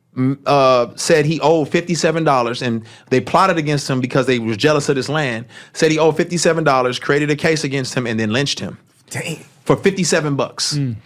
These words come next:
Speaker 1: We lost all eighty, eighty acres of land in our family, and he was lynched for eighty-seven dollars. My, uh, his wife tried to go in hiding, and she ended up disappearing, which we learned later she was killed. So
Speaker 3: Mm.
Speaker 1: all of their children raised each other. You know what I'm saying? And so people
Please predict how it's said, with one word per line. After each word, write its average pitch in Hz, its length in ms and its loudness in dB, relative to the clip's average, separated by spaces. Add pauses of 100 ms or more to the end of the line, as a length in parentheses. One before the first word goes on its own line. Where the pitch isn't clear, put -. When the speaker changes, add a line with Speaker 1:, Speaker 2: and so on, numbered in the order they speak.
(160)
Speaker 1:
We 139 100 2
lost 156 280 4
all 170 180 4
eighty, 175 420 0
eighty 175 320 2
acres 160 240 2
of 147 80 2
land 151 200 2
in 143 80 -2
our 127 120 2
family, 123 480 -2 (320)
and 131 120 0
he 143 60 4
was 135 160 2
lynched 139 200 0
for 131 100 2
eighty-seven 135 540 0
dollars. 113 320 0
My, 117 440 0 (140)
uh, 117 400 0 (760)
his 147 280 2
wife 131 540 0 (360)
tried 165 200 2
to 147 60 0
go 139 120 2
in 131 80 2
hiding, 135 300 2
and 117 100 -4
she 139 120 -2
ended 120 120 0
up 110 60 0
disappearing, 113 460 -2
which 113 160 -4
we 113 160 0
learned 113 260 2
later 113 180 2
she - 180 -4
was 98 100 -6
killed. 107 340 -2
So 131 300 4
Speaker 3:
Mm. 123 100 -6 (300)
Speaker 1:
all 160 260 6
of 139 120 0
their 139 140 4
children 135 400 2
raised 131 300 2
each 117 180 -4
other. 104 300 -4 (380)
You 143 100 2
know 156 60 4
what 147 80 2
I'm 139 40 2
saying? 151 280 0
And 143 120 0
so 147 120 0
people 160 360 0